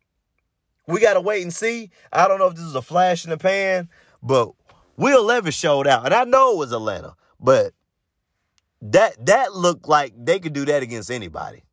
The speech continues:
And you still got Derrick Henry, by the way. So, and Mike Vrabel,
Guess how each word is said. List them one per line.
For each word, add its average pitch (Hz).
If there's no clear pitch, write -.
And 170
you 151
still 254
got 175
Derrick 135
Henry, 147
by 92
the 80
way. 82
So, 143
and 120
Mike 185
Vrabel, 196